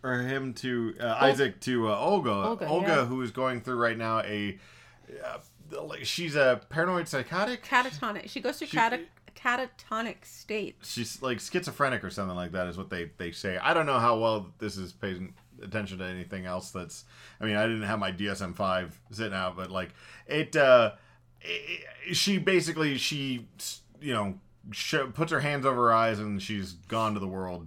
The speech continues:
Speaker 1: during that period of time. Um, and that's also when we were introduced to the leash.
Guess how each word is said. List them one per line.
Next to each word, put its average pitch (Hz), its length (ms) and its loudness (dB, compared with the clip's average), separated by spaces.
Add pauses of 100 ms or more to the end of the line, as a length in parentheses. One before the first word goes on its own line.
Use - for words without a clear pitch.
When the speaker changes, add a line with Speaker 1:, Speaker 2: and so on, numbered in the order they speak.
(120)
Speaker 1:
during 98 260 -2
that 85 140 -6
period 82 220 -8
of 76 80 -12
time. 71 260 -10 (800)
Um, 87 480 0 (720)
and 113 180 2
that's 123 240 6
also 135 420 2
when 117 240 0
we 110 120 0
were 107 120 2
introduced 98 640 -6 (300)
to 117 140 -2
the 87 100 -6
leash. 80 540 -10